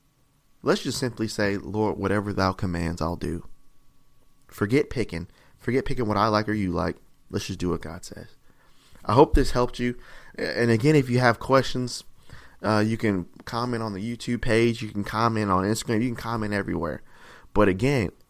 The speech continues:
I will tell you what the Bible says. I won't tell you what, you know, anyone else says. I won't tell you an opinion. We'll just, we're just gonna read the Bible, and you're gonna have two choices. You're either gonna walk away,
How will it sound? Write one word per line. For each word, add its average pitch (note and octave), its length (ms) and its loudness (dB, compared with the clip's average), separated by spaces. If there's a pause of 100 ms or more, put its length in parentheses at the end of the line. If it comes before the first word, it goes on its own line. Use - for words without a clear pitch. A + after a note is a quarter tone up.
(200)
I G2+ 120 6
will F#2+ 140 4
tell A2+ 240 0
you A#2 100 2
what G#2 140 2
the G2+ 80 0
Bible F2+ 300 4
says. F2 360 -2
I E2+ 60 -2
won't G2 180 -2
tell G#2+ 180 2
you A2 200 0
what, F#2+ 240 2 (960)
you G#3+ 140 -2
know, F#3+ 100 -2
anyone G#2 380 0
else A2 180 4
says. A2 220 2
I G2+ 60 -2
won't F2 160 -2
tell G#2 100 -2
you F#2+ 140 -2
an E2 40 -2
opinion. B2 600 -4
We'll F#2 120 0
just, G2+ 300 -4
we're F#2+ 120 -2
just G#2 180 -4
gonna A#2+ 160 2
read D3 140 2
the - 40 -8
Bible, G2+ 460 2
and G2 120 -2
you're A2 100 2
gonna A2+ 140 2
have G#2 140 0
two A2 180 -2
choices. F2+ 480 -2 (600)
You're G#2+ 160 2
either B2 160 6
gonna G2 180 4
walk F#2 320 4
away, D3 440 4